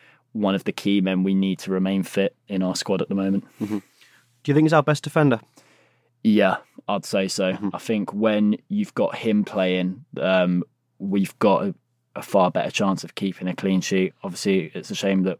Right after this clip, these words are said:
Speaker 1: we're not doing that at the moment, but I think it's just around the corner. And obviously, we,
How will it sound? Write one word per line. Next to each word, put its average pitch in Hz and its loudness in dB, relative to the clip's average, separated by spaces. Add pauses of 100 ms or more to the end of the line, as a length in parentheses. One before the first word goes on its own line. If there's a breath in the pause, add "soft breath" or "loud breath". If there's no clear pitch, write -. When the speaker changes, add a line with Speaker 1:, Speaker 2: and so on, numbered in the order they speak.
Speaker 1:
we're 101 -4
not 98 0
doing 95 0
that 95 -4
at 85 -8
the 98 -2
moment, 95 0
but - -2
I - -8
think 92 -2 (200)
it's - -10
just - -4
around 95 -2
the 95 -4
corner. 95 -2 (120)
And 101 -6
obviously, 95 -2
we, 92 0